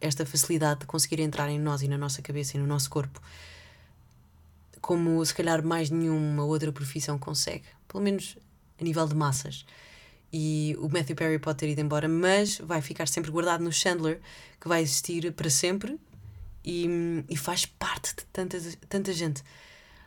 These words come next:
Há tanta gente que tem, que evoluiu com o humor do, do Chandler. Há tanta gente que ganhou traço de personalidade parecido com eles, portanto,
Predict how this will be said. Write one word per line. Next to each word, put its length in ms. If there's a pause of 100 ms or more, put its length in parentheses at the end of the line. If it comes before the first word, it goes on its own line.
(100)
Há 80
tanta 240
gente 220
que 80
tem, 500 (380)
que 460 (100)
evoluiu 680
com 120
o 120
humor 320
do, 300
do 80
Chandler. 420 (300)
Há 80
tanta 240
gente 240
que 160
ganhou 320
traço 220
de 60
personalidade 580 (360)
parecido 280
com 100
eles, 160
portanto, 500